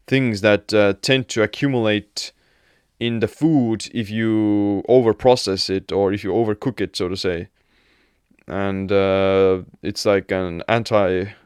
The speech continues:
antioxidant, but not necessarily. And yeah, red meat has carnosine, mm, but to really gain some sort of a significant benefit from carnosine, then I, I,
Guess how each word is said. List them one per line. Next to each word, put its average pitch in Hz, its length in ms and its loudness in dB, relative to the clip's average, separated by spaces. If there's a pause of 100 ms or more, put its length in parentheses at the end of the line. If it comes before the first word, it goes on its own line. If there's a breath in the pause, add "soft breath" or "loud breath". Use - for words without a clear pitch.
(180)
antioxidant, 107 1040 0
but 98 140 -4
not 107 160 -2
necessarily. 98 600 -2 (960 soft breath)
And 117 180 0
yeah, 131 100 8
red 127 260 6
meat 131 180 -2
has 120 300 2
carnosine, 113 680 0 (920)
mm, 107 420 -8
but 110 280 2 (120)
to 110 440 -2
really 123 340 0
gain 117 640 0 (240)
some 120 220 -2
sort 113 180 2
of 104 60 0
a 98 40 -6
significant 110 600 -4
benefit 113 560 0
from 127 540 2
carnosine, 113 840 2
then 101 160 0
I, 98 200 2 (480)
I, 98 180 0